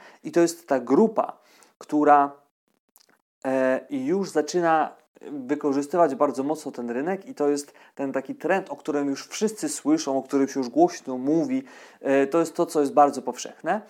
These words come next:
A na samym końcu już mamy tak zwany new normal. To jest moment, kiedy przekroczyliśmy te pięćdziesiąt procent i kiedy już pię-, przynajmniej pięćdziesiąt procent społeczeństwa korzysta z tego trendu i wtedy traktujemy to jako nowo zastaną rzeczywistość.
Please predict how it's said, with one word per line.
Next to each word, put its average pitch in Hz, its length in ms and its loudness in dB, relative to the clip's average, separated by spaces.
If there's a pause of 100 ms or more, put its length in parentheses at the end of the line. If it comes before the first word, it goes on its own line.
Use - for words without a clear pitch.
(360)
A - 80 -4
na 135 140 -2
samym 220 360 2
końcu 127 280 -6
już 127 100 -6
mamy 180 200 -4
tak 165 160 -2
zwany 151 260 -2
new 147 160 -8
normal. 143 400 0
To - 80 -6
jest 117 140 -10
moment, 175 320 -2
kiedy 135 180 -6
przekroczyliśmy 151 540 -8
te 135 100 -6
pięćdziesiąt 135 420 -10
procent 120 420 -10 (420)
i 143 420 -2
kiedy 139 220 -2
już 139 440 0
pię-, 135 240 -8
przynajmniej 175 340 -4
pięćdziesiąt 160 300 -10
procent 151 260 -8
społeczeństwa 143 640 -2
korzysta 143 720 -2
z 143 100 -14
tego 123 220 -6
trendu 160 460 -2 (300)
i 135 80 -8
wtedy 190 300 -2
traktujemy 151 460 0
to 147 100 -4
jako 123 240 -4
nowo 160 400 4
zastaną 123 440 -4
rzeczywistość. 117 720 -12